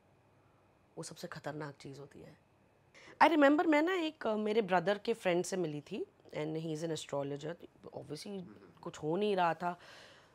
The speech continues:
मतलब, आप अपने आप को हर दिन एक होप में रख रहे हो कि ओके,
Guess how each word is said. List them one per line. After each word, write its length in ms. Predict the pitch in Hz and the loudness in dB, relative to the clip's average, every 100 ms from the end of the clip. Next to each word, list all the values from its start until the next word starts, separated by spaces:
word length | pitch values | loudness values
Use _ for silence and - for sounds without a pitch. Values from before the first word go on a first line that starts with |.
| _ _ - | _ _ -4
मतलब, 320 | 170 175 196 | -2 2 8
आप 180 | 233 - | 8 6
अपने 300 | 185 - 196 | -2 2 6
आप 220 | 208 202 | 6 6
को 120 | - | 4
हर 240 | 262 170 170 | 4 4 4
दिन 240 | 185 247 - _ - 117 _ _ _ _ - | 4 4 0 _ -20 -20 _ _ _ _ -2
एक 120 | 202 | -2
होप 480 | - - 185 208 - | -2 2 4 4 2
में 280 | 233 233 233 - | 4 6 6 0
रख 260 | 175 214 | -4 -2
रहे 120 | 254 180 | 4 4
हो 100 | 139 | 2
कि 240 | - 160 | -4 0
ओके, 380 | - 214 139 | 2 2 -2